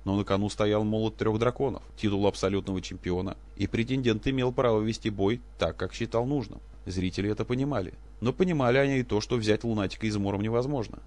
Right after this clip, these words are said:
Запас прочности голема колоссален, и он будет бегать за Хваном до тех пор, пока у Четырехрукого будут оставаться силы. А потом выбросит его с ринга. Или убьет. И зрители не свистели. Очередной выпад Лунатика заставил Муба отступить в угол.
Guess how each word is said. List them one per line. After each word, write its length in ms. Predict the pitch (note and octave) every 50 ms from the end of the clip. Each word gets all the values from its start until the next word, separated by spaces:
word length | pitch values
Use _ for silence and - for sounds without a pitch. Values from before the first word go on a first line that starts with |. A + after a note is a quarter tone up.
| - - -
Запас 360 | - B2+ C#3 - A2+ F#2 -
прочности 460 | - G2+ G2+ F#2+ - A2+ G#2+ - -
голема 340 | A#2 A#2 B2 A#2+ A#2+ B2 A#2+
колоссален, 560 | - C3 C3 C#3 C#3 - - E2+ - C#2+ - - - - -
и 80 | G2
он 180 | F#2+ G2 G2 G2
будет 220 | F#2+ A2 A2 A2+
бегать 260 | A2+ A#2+ A#2+ A#2 A#2+ A2+
за 100 | B2 A#2+
Хваном 320 | - A#2+ A#2+ A#2+ A#2+ A#2
до 80 | A#2+ A#2
тех 200 | - A2+ - -
пор, 220 | - F#2+ G2+ -
пока 280 | - - G2+ F#2+ - G#2
у 100 | G2+ F#2+
Четырехрукого 720 | - G#2 A2 A2 G#2 G2 - - F#2 - - G2+ G#2+ A2
будут 260 | G#2+ A2+ A2 A2 -
оставаться 460 | A2+ - - A2+ A2+ A2+ A2 - B2+
силы. 340 | A#2+ - - C3 - - - - - - - - - -
А 80 | -
потом 300 | - G#2+ G2 - B2 B2
выбросит 440 | B2+ D3 C#3+ D3 C#3+ B2+ D3+ D3 -
его 120 | C#3+ C#3+
с 100 | D3 - -
ринга. 320 | D#3 D3+ A#2 F#2+ F2+ - - - - - - - - - - - - - -
Или 160 | - - D#3+ E3
убьет. 480 | B2 G#2 - F2+ F2 F2 F2+ - - - - - - - - - - -
И 80 | - G#2
зрители 380 | A#2+ C3 C3 A#2+ A2+ A#2 A2+ A#2+
не 100 | A#2+ A#2
свистели. 540 | A2+ - C3 - - - G2 F#2+ F#2+ F#2 - - - - - - - - - - - - - - - - - - - -
Очередной 480 | - G#2+ - - D3+ D#3+ D3+ F3+ F3+ E3+
выпад 260 | F3 F#3 - D3+ -
Лунатика 480 | D3+ D3+ D3+ D#3 D#3+ - D#3 - D#3
заставил 440 | D3 B2+ B2+ A#2+ - C#3+ C#3 C#3 C#3
Муба 260 | C3+ C3+ B2+ B2 C3
отступить 420 | B2+ B2 - - B2+ A#2 B2+ A#2+ -
в 80 | A#2
угол. 280 | G#2+ G#2 G2 F2+ F2+ -